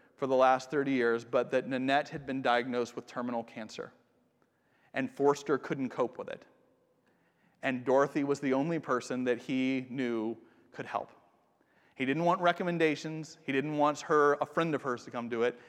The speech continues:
He asked if she could come. And in her diaries, she has these wonderful <laughs> ways of sitting there going, "Are you kidding me?" Like, I am trying to caretake this global ministry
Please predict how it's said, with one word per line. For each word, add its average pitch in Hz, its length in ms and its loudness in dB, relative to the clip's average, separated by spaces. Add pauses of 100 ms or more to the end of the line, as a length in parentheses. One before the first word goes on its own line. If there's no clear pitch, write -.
He 135 100 0
asked 135 240 2
if 127 100 -4
she 160 260 -4
could 135 220 -8
come. 113 240 -2
And 127 100 -2
in 151 100 0
her 190 140 0
diaries, 143 520 2 (240)
she - 160 -2
has 160 160 4
these 139 180 -2
wonderful 151 720 2 (180)
<laughs> - 180 -20
ways 139 420 4
of - 160 -6
sitting 160 200 2
there 147 100 2
going, 143 320 2 (340)
"Are 185 540 8 (240)
you 175 640 0 (220)
kidding 139 440 -2
me?" 98 180 -10 (680)
Like, 180 420 6 (120)
I 185 280 10
am 240 260 8
trying 240 640 8
to 202 160 2
caretake 226 680 8 (220)
this 180 200 6
global 226 520 8
ministry 233 680 6